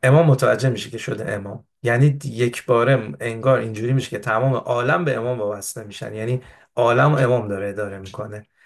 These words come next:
این مقام مال من و شما نیست، مقام امامت که مقام اجرایی این امره. ما سائرین طی این مقاماتیم.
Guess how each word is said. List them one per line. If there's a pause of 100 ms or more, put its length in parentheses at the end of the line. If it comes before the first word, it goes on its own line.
(720)
این
مقام (340)
مال
من
و
شما
نیست، (320)
مقام
امامت
که
مقام
اجرایی
این (520)
امره. (500)
ما
سائرین (680)
طی
این
مقاماتیم.